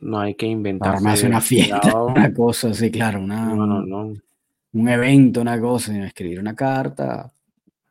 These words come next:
Speaker 1: Mira, yo sí creo
Speaker 2: Entonces,
Speaker 1: que eventualmente hay que tocar, eh, como temas de filosofía, ¿sí? Necesariamente, porque, bueno, esto tiene que muy a mano con la filosofía.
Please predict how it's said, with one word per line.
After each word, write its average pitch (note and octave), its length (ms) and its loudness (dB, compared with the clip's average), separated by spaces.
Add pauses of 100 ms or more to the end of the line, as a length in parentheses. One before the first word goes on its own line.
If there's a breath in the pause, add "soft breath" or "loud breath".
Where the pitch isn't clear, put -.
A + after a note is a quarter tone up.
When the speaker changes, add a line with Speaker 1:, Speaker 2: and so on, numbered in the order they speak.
(800 loud breath)
Speaker 1:
Mira, - 140 -6
yo E3 120 2
sí F#3 80 0
creo G#3 140 0
Speaker 2:
Entonces, - 180 -4
Speaker 1:
que D3+ 80 -4
eventualmente C#3+ 800 0 (180)
hay A#2+ 180 -6
que B2+ 420 -4
tocar, B2+ 640 -6 (100)
eh, G2+ 600 -6
como G#2+ 300 -8
temas G#2+ 380 -8
de A2 220 -6
filosofía, - 680 -12 (880)
¿sí? B2+ 100 -6
Necesariamente, A2 800 -8
porque, C3+ 180 -8
bueno, F#2 200 -8
esto - 180 -16
tiene G2+ 180 -8
que - 140 -8
muy A2 240 -6
a G2+ 60 -6
mano G2 180 -8
con G2 100 -10
la G2+ 80 -10
filosofía. - 460 -12